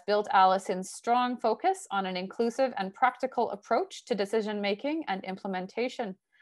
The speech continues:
Allison holds a Bachelor of Management from the University of Lethbridge and a Master's of Science in Behavioral Science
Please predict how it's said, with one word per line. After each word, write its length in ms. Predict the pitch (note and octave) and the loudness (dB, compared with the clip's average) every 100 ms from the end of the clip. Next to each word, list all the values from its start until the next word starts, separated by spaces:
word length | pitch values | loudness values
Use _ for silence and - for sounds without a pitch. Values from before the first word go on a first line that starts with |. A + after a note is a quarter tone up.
| _ _ G3 | _ _ 6
Allison 400 | G3 G3+ G3+ A3 | 8 6 2 0
holds 260 | G#3 G3+ | 2 2
a 60 | F#3 | 2
Bachelor 640 | G#3 A3+ C#4 - C#4+ C#4 - | 6 8 6 2 0 2 2
of 160 | E3+ E3+ | 2 0
Management 580 | G3 A#3 C4 B3+ C4 C4+ | -2 0 0 -2 -6 -6
from 140 | - G3 | -4 -4
the 100 | F#3+ | -2
University 460 | F#3 F#3 F#3 - | -2 -4 -4 -4
of 140 | F3 E3+ | -6 4
Lethbridge 560 | C4+ - E4+ D#4+ D#4 - _ _ - | 4 4 -4 -4 -6 -14 _ _ -4
and 140 | D#4+ | 0
a 40 | C#4 | 4
Master's 440 | A#3+ A#3 - A#3+ | 4 4 2 -2
of 100 | A#3+ | -2
Science 460 | - A3 G3+ G#3 G3+ | 2 2 2 0 -4
in 120 | F#3+ | -4
Behavioral 540 | G3+ G#3+ A3+ A3 G#3 | -2 0 0 2 0
Science 480 | - F3 E3 F3+ | 2 0 0 -4